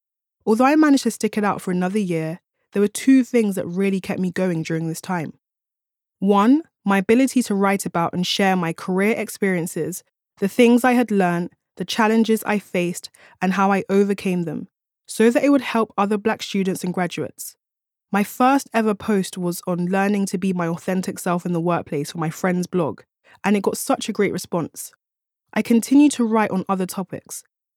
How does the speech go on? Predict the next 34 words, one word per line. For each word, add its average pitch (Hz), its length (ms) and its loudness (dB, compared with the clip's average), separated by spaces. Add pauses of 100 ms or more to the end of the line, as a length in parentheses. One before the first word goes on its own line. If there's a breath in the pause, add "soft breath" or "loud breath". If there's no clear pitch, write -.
such 190 160 -4
as 190 100 -6
how 233 220 2
to 233 120 -4
stand 202 340 -2
out 185 140 -4
during 185 240 -2
a 180 40 -4
summer 196 240 -4
internship, 202 580 0 (500 soft breath)
how 214 220 0
to 202 120 -4
navigate 196 460 0
workplace 180 400 -4
politics, - 640 -6
and 185 160 0
using 202 320 0
LinkedIn 185 400 -4
to - 80 -12
secure 180 340 -6
your 175 160 -4
ideal 165 360 -4
job. 165 260 -6 (680)
I 208 120 2
would 233 120 4
receive 226 400 0
loads 214 340 2
of 240 100 0
private 208 320 0
messages 180 400 -4
on 165 100 -4
Twitter 202 320 -6
and 185 180 -2
LinkedIn, 160 440 -6